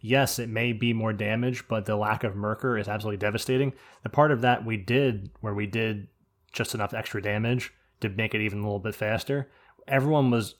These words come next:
as a person, coordinating in chat, "Oh, I put Vile Elixirs in my Bazaar, knee by my Vile Elixirs."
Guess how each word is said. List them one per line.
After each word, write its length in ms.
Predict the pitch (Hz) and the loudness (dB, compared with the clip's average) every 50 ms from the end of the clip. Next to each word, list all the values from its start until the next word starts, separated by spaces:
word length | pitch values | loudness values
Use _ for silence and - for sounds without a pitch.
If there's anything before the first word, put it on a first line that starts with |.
| _ _ - | _ _ -6
as 280 | - 131 131 135 113 113 | 0 0 2 2 2 0
a 100 | 113 110 | 0 -2
person, 520 | - - - 139 139 135 - 131 117 110 - | -2 -2 0 2 2 2 2 0 -2 -2 -2
coordinating 580 | - - 123 123 117 120 117 117 113 113 110 | 0 2 2 2 4 2 2 2 0 0 0
in 120 | 107 104 98 | -2 -2 -4
chat, 400 | - - 123 117 113 110 - - - | -2 -2 0 2 2 0 0 -2 -2
"Oh, 80 | 120 | 0
I 80 | 117 113 | 0 2
put 160 | 104 131 120 | 2 0 0
Vile 220 | 107 107 113 117 110 | 2 4 4 4 4
Elixirs 280 | 110 107 - 131 110 | 2 0 0 -2 -2
in 60 | 101 107 | -2 -2
my 120 | 104 107 | -4 -4
Bazaar, 420 | 104 101 101 110 104 104 101 104 | -4 -4 -2 -2 0 0 0 -2
knee 240 | 107 107 113 117 117 | -2 0 0 0 2
by 160 | 104 110 107 | 2 2 0
my 180 | 110 107 107 104 | 2 0 0 0
Vile 300 | 104 107 107 110 110 104 | 0 0 0 2 0 0
Elixirs." 540 | 101 98 95 - - 95 95 95 92 - | 0 -2 -4 -6 -8 -8 -8 -8 -8 -8